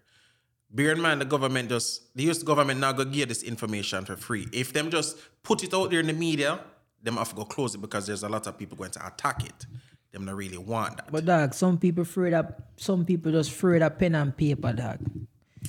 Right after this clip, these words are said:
Speaker 2: Some people not want to see a book with nothing where them have to read, you know, dog.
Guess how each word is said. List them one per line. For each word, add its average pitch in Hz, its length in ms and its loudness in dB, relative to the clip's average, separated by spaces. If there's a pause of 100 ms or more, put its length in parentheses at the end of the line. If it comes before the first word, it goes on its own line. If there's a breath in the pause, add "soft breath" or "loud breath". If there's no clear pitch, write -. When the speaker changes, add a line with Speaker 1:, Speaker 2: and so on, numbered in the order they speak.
(120)
Speaker 2:
Some 214 180 4
people 214 220 6
not 208 140 8
want 214 360 8
to - 60 0
see 226 80 4
a 214 140 6
book 202 320 6
with 196 160 6
nothing 196 260 6
where 185 80 6
them 190 160 6
have 185 140 4
to 190 100 6
read, 196 240 10
you 165 60 8
know, 160 120 4
dog. 110 240 0